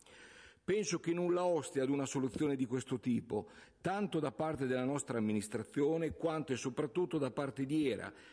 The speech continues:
che si compiace di essere a fianco del cittadino, come recita una fortunata campagna promozionale. E perché, non secondariamente, il nostro piccolo comune versa nelle sue casse alcune centinaia di migliaia di euro l'anno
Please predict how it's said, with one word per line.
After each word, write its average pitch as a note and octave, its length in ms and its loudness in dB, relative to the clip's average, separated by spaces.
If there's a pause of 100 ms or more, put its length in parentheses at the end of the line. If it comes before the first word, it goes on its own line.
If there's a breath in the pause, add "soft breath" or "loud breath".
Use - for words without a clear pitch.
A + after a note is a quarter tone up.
(120)
che C#3+ 100 0
si D3 180 -2
compiace D3 680 0
di C3+ 160 2
essere A#2+ 340 2
a G#2+ 60 0
fianco C3+ 440 0
del G#2+ 180 2
cittadino, G#2+ 760 0 (340 loud breath)
come D#3+ 300 2
recita C#3 440 2
una D3 200 2
fortunata C3+ 600 -2
campagna B2+ 500 0
promozionale. G#2+ 840 -2 (580 loud breath)
E D#3 120 2
perché, D#3+ 460 0
non E3 240 0
secondariamente, B2+ 1040 0
il B2+ 140 2
nostro C#3+ 340 -2
piccolo B2 460 0
comune A#2 580 2 (280 loud breath)
versa C#3+ 420 2
nelle B2+ 180 2
sue C3+ 220 0
casse E3 360 -2
alcune C#3 380 0
centinaia C#3 640 2
di A#2 140 2
migliaia C#3+ 440 2
di A#2+ 160 2
euro C3+ 280 4
l'anno G#2+ 500 0